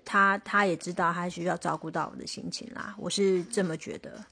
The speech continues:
其实心里还是有一个 question mark，不知道他到底有没有 get it。但是 as far as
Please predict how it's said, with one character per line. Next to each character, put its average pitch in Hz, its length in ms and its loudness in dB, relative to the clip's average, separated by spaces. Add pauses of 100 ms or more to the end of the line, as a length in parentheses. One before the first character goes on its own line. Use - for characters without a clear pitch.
(1300)
其 185 160 0
实 196 120 4
心 214 220 2
里 175 100 2
还 151 160 -4
是 - 140 -6
有 135 140 -4
一 143 40 -6
个 165 120 -8
question 156 360 -6
mark， 160 260 -2
不 - 60 -8
知 - 140 -8
道 156 160 -2
他 165 160 -4
到 165 180 -4
底 151 120 -8
有 127 80 -4
没 104 100 -6
有 143 80 -10
get 151 220 -2
it。 - 300 -8 (680)
但 196 160 4
是 196 160 2
as 180 60 -2
far 185 360 4
as 165 140 -6